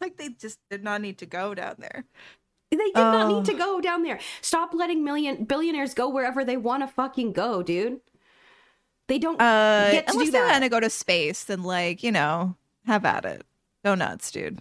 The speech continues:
Speaker 2: Well, the billionaire did go to space a lot of times, turns out. There's conspiracy theories already. Have you heard of these?
Speaker 1: Oh,
Speaker 2: Conspiracy
Speaker 1: no.
Speaker 2: theories?
Speaker 1: Lay it
Speaker 2: So,
Speaker 1: on.
Speaker 2: the billionaire, fucking Howard, Harold,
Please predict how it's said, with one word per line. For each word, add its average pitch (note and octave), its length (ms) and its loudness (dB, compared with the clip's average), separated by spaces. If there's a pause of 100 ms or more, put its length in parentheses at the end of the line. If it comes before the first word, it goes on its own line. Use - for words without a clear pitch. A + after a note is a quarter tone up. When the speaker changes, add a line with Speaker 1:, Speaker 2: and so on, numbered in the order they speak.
Speaker 2:
Well, C4+ 500 -2
the A3 160 -2
billionaire D4+ 500 -2
did B3 220 -2
go F#3+ 160 -2
to E3 80 -4
space D3 580 -4
a G#3 80 0
lot G3+ 280 -2
of F3+ 80 -6
times, - 480 -6
turns F3 320 -4
out. F3 340 -4 (400)
There's G4 220 0
conspiracy A#3 520 -2
theories E3 280 -2
already. D3 500 -4 (140)
Have F#3+ 180 -2
you A3+ 120 -2
heard C#4 180 -2
of C4+ 80 -4
these? E4+ 460 -6 (420)
Speaker 1:
Oh, A#3+ 300 6
Speaker 2:
Conspiracy E3+ 380 0
Speaker 1:
no. F#3 600 2 (260)
Speaker 2:
theories? G3 160 -20
Speaker 1:
Lay G#3+ 240 4
it F#3 100 2
Speaker 2:
So, B3+ 140 4
Speaker 1:
on. F3+ 240 2 (640)
Speaker 2:
the A#3+ 100 2
billionaire, A#3 880 -2
fucking G#3+ 400 0
Howard, A#3 560 -2 (260)
Harold, A#3+ 540 -2